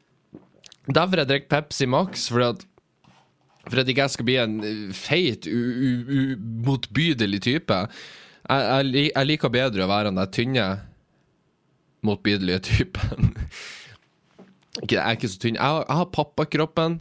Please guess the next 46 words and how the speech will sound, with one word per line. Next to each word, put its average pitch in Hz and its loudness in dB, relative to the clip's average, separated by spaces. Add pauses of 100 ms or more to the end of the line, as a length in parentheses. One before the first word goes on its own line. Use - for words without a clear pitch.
(220)
men 131 2
jeg 131 2
er 131 2
ikke 107 -2
en 98 -2
pappa. 95 -2 (460)
Så, - 0 (1040)
ja, 101 2 (100)
dere 110 0
kan 117 0
tolke 107 0
det 101 2
som 87 -6
dere 92 -4
vil, 90 -2 (840)
hvis 92 -8
det 92 2
gir 90 0
noe 90 -2
mening. 101 0 (1900)
Men 156 2
pointet 190 2
mitt 123 2
er 123 2
at - -14
før 151 2
i - -
tida 101 0
så 110 -4
drakk 113 0
liksom 101 0
jeg 98 2
sånn, 87 -2
eh, - -4 (380)
ja, 110 0 (100)
sikkert 208 0
to 226 2
store 147 2
colaflasker 113 0
om 95 2
dagen, 101 2
og 110 0
det 143 2
er - -12
ikke 110 -2
kødd 120 0